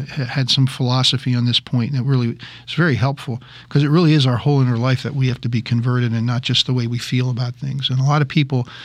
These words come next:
will just look at their feelings and say, "Well, my thoughts don't count. You know, this, my thoughts are my own. They're, they're not." But God wants everything. He wants the whole inner life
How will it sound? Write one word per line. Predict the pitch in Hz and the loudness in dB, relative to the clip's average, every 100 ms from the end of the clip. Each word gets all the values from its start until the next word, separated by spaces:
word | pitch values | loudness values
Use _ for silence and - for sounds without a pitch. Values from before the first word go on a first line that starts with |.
| - - - | -20 -20 -2
will | 143 | 2
just | 135 147 - | 4 2 4
look | 131 165 | 4 4
at | 139 131 | 0 0
their | 120 | -2
feelings | - 160 135 120 | 0 2 2 2
and | 120 | 0
say, | - 123 | 0 0
"Well, | 127 127 | 0 0
my | 123 | 0
thoughts | - 131 131 | 2 0 0
don't | - 113 | 0 -2
count. | - 120 98 - | -2 -4 -4 -2
You | 131 | -2
know, | 110 | 0
this, | 123 - | -2 -2
my | 131 123 | 0 -2
thoughts | 131 120 - | -4 -4 -2
are | |
my | 120 117 | 0 0
own. | 127 135 120 - - | 0 -2 -2 -8 -16
They're, | 131 135 131 127 | -12 -10 -8 -6
they're | 127 127 | -4 -2
not." | 135 135 | -2 -4
But | - 117 | -6 0
God | 143 131 | 0 2
wants | 127 - | 2 0
everything. | 127 120 - 123 | 0 -2 -4 -6
He | 120 | 0
wants | 127 123 - | 2 2 -2
the | 120 | -4
whole | 127 120 | -4 -2
inner | 117 113 | -2 -2
life | 117 120 - | -2 -4 -6